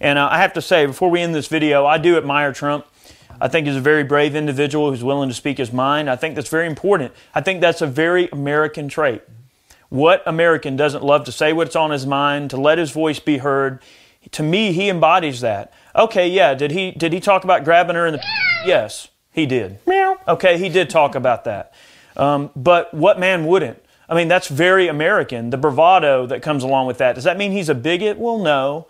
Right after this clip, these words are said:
Speaker 1: There are certain aspects to his behavior that s-, people can kinda go, "Wow, did he really say that?"
Speaker 2: Well,
Speaker 1: And
Speaker 2: I
Speaker 1: that's
Speaker 2: mean
Speaker 1: probably one of those statements.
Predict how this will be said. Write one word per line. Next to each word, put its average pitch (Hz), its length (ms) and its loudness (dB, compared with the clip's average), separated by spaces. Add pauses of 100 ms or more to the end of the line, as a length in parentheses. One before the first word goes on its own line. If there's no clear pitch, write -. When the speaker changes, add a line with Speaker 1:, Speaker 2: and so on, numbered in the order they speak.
(400)
Speaker 1:
There 226 140 4
are 262 40 0
certain 220 360 0
aspects 165 720 0
to 170 160 0
his 156 180 -2
behavior 151 540 0
that 147 160 -2
s-, - 120 -16
people 165 320 -4
can 143 200 -6
kinda 139 240 -4
go, 123 300 -2 (300)
"Wow, 123 240 2
did 120 160 -4
he 143 80 -4
really 139 260 -2
say 127 280 -2
that?" 139 260 4
Speaker 2:
Well, 330 200 2
Speaker 1:
And 220 80 0
Speaker 2:
I 220 100 6
Speaker 1:
that's 202 100 -2
Speaker 2:
mean 202 60 -4
Speaker 1:
probably 220 280 4
one 175 160 -2
of 175 60 -2
those 175 180 0
statements. 160 500 -4